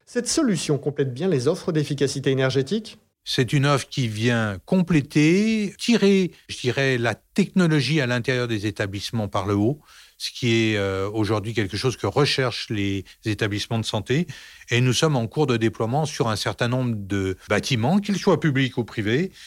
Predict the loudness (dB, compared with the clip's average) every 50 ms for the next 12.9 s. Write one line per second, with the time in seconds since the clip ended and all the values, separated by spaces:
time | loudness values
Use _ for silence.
0 | -12 -6 -4 -4 -4 -2 -2 -2 -2 -2 -2 -2 -2 -2 -2 -4 -4 -6 -4 -2
1 | -2 0 0 0 -2 -2 -4 -4 -2 -4 -4 -4 -4 -6 -6 -6 -6 -6 -4 -2
2 | -2 -2 -2 -2 -4 -4 -4 -2 -2 0 0 0 -2 -2 0 0 0 0 0 -2
3 | 0 -2 -2 0 0 0 0 -2 -4 -12 -20 -20 -20 -20 -20 -20 -20 _ _ _
4 | 0 0 2 2 2 0 0 0 -2 -2 -2 0 0 0 0 0 0 2 2 2
5 | 2 0 0 -2 -2 -2 -4 -4 -4 -2 -2 0 -2 -2 0 -2 -2 -2 -2 0
6 | 0 0 0 0 -2 -6 -12 _ _ _ _ -6 -4 -4 -4 -2 0 0 2 2
7 | 2 0 0 0 0 -2 -2 -2 -2 -2 -2 -2 -2 -2 -2 -4 -4 -4 -4 -6
8 | -6 -6 -8 -10 -8 -10 -12 -12 -12 -14 -16 -16 -18 -20 _ _ _ _ _ _
9 | _ _ _ _ -4 -2 0 2 2 2 2 2 2 2 2 2 2 2 2 2
10 | 2 0 0 2 2 2 2 2 2 0 0 0 0 0 0 -2 -6 -14 _ _
11 | _ _ _ -2 0 2 4 4 4 4 4 4 4 4 4 2 4 4 2 2
12 | 4 2 2 2 2 2 2 0 0 0 2 2 2 2 0 -2 -4